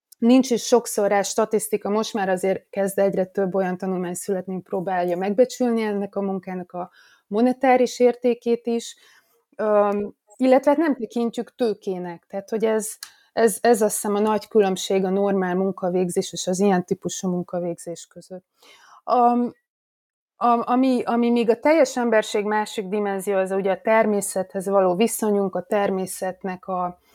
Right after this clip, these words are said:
a helyzete, öm, és az, hogy mi, mint teljes ember, mennyire van beleszólásunk a környezetünk alakításába. Ez volt még egy probléma, ami előjött a, a, ugye a, a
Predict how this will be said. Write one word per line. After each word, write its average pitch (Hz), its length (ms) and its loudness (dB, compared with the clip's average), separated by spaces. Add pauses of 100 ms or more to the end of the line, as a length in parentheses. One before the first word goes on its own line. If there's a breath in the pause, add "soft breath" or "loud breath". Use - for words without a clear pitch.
(240 loud breath)
a 180 100 -12
helyzete, 214 920 2 (400 loud breath)
öm, 208 720 2 (480 loud breath)
és 202 240 0
az, 240 200 4
hogy 208 260 -2
mi, 240 360 2
mint 214 280 -4
teljes 226 440 0
ember, 220 380 2
mennyire 233 440 2
van 202 200 0
beleszólásunk 190 920 2
a 190 80 -8
környezetünk 190 720 -4
alakításába. 185 1200 -2 (340 loud breath)
Ez 247 200 0
volt 220 200 4
még 202 200 -2
egy 190 120 -2
probléma, 190 540 -2
ami 190 180 -2
előjött 190 680 0
a, 185 240 4
a, 180 440 -2
ugye 185 200 -4
a, 175 300 -4
a 185 100 -4